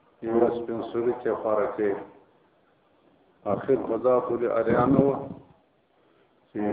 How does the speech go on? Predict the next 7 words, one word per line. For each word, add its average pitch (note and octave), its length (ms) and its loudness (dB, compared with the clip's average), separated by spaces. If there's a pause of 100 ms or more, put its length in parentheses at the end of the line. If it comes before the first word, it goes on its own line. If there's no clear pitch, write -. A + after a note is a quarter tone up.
خپل C#3 340 8
مو B2+ 120 0
پیدا G#2+ 400 -2
کړی B2 340 0
وای. C3 300 4 (2750)
دا C3+ 120 10 (120)
د C3+ 40 4